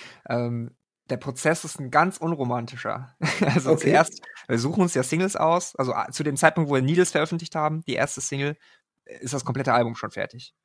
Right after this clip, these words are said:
Speaker 1: Also
Speaker 2: Ja.
Speaker 1: alles ist schon fertig. Alles, alles, alles ist schon
Speaker 2: Ja.
Speaker 1: fertig. Ähm, und eigentlich gehen wir dann da, dahin, wie jede andere Band auch,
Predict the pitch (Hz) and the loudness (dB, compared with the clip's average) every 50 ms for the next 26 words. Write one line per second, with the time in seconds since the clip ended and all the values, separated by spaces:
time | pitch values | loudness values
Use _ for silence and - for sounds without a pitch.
0 | _ _ _ 117 120 110 113 - - - - 143 156 143 127 - 120 - - 131 | _ _ _ -2 0 0 -2 -4 -4 2 4 6 6 6 4 0 -6 -8 -8 -10
1 | 113 - - 101 - - - - - 139 131 123 120 - 107 113 113 - - 107 | -10 -8 -10 -10 -10 -12 -16 0 2 4 4 4 2 0 0 0 0 -2 -6 -8
2 | 117 - - - - - 110 - - - - - - _ _ - - - - - | -8 -8 -12 -16 -14 -14 -14 -14 -14 -16 -18 -18 -20 _ _ -20 -20 -20 -20 -20
3 | - - _ _ _ _ - 117 117 113 113 113 110 107 - _ _ _ _ - | -20 -20 _ _ _ _ -6 -4 -4 -4 -6 -8 -10 -12 -14 _ _ _ _ -10
4 | 117 110 113 113 120 127 147 - 156 - - 147 147 139 127 131 123 120 120 120 | -10 -6 -2 -2 -2 -2 -2 -6 -10 -6 -2 -2 0 2 2 2 2 4 4 4
5 | 120 - - _ - - 123 113 131 131 127 143 151 160 147 123 127 127 127 117 | 2 0 -4 _ -8 -2 -2 -2 0 0 2 2 2 2 0 0 -2 -2 0 0
6 | 127 143 143 135 123 139 143 131 120 127 123 120 - 117 123 135 151 - - | 0 4 4 4 4 4 2 0 0 0 0 2 2 2 4 4 2 0 -4